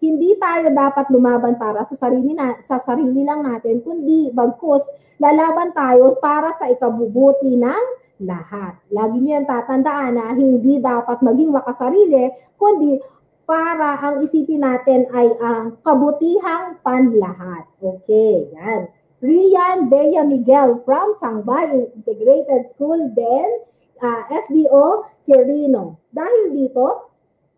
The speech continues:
nagtatag sila ng mga samahan na maaaring maging tugon sa mga suliraning hatid ng kanluranin. Okay? Ito yung mga binuo nilang samahan. Una ay ang Budi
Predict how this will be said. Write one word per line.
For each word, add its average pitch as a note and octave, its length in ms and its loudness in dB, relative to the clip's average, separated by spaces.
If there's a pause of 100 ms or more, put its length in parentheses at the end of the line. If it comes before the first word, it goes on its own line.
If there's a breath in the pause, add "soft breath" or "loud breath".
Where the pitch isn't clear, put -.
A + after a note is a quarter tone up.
(640)
nagtatag D#4+ 560 -4
sila F4 320 0
ng F4 160 -4
mga D4 160 -6
samahan D#4+ 560 -4
na C4+ 160 4
maaaring C4+ 480 2
maging B3+ 320 2
tugon C4 560 2
sa - 160 -10
mga C#4 320 0
suliraning C4+ 720 0
hatid C4+ 560 -2 (240)
ng A#3+ 180 -2 (140)
kanluranin. G3+ 800 -4 (240)
Okay? F4+ 720 -2
Ito C#4+ 240 -6
yung F4 160 0
mga E4 240 -2
binuo C#4 400 4
nilang A#3 400 2
samahan. G3+ 560 -10
Una C#4 400 2 (240)
ay C4 160 2
ang A#3 320 -2
Budi D#4 640 2